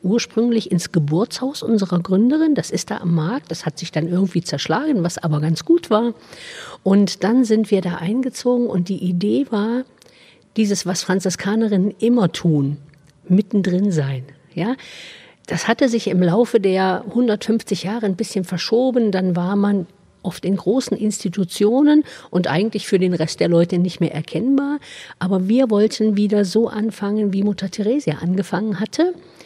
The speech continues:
In einem kleinen Haus mit einer Wohnung mitten in der Stadt. Zunächst als betende junge Frauen, die gesagt haben, wir wollen uns um Menschen kümmern, die im Moment in Not sind. Und das waren in der damaligen Zeit die Kinder,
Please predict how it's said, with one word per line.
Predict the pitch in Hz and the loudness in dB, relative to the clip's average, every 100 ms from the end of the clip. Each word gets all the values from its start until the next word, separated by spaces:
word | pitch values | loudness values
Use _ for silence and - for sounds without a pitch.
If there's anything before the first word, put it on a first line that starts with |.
| - - - _ | -20 -20 -20 _
In | 226 | 4
einem | 240 226 | 4 4
kleinen | 220 240 277 | 0 2 0
Haus | 214 220 233 - - | 0 -2 -4 -6 -4
mit | 208 | 0
einer | 208 196 | 2 4
Wohnung | 240 294 294 285 - _ | 2 2 2 0 -2 _
mitten | 233 262 269 | -2 2 0
in | 233 233 | 2 0
der | 220 | 0
Stadt. | - 262 330 - _ _ - - _ | -4 -6 -6 -10 _ _ -20 -20 _
Zunächst | - 214 214 277 - - - _ _ | 2 4 6 4 0 -10 -12 _ _
als | 220 233 - _ | -4 -4 -10 _
betende | - 226 262 - 262 247 | 0 0 0 2 2 4
junge | 202 214 240 | 2 0 -2
Frauen, | - - 170 240 320 370 - - - - - | -4 -6 -4 2 2 2 -6 -20 -20 -6 -2
die | |
gesagt | 214 175 196 - | 0 0 -2 -4
haben, | 214 208 | -2 0
wir | 202 185 | 0 2
wollen | 180 214 247 254 220 - | 2 4 4 2 0 -6
uns | - 214 214 | -2 0 0
um | - 208 190 | -2 0 2
Menschen | 190 262 - 214 | 2 0 0 0
kümmern, | - 226 220 220 | 0 0 2 0
die | 185 208 | 0 -2
im | - 180 | -2 0
Moment | 190 185 185 240 240 | 2 2 2 0 0
in | 208 208 | 2 4
Not | 202 190 | 4 0
sind. | - 165 - - _ _ _ | -6 -8 -12 -20 _ _ _
Und | 185 | -4
das | 170 - | -2 2
waren | 165 175 | 2 4
in | |
der | 170 156 | 2 0
damaligen | 165 208 247 262 233 226 | -2 -2 0 2 2 0
Zeit | 220 208 | 0 0
die | 208 | -2
Kinder, | - 185 143 | 0 0 0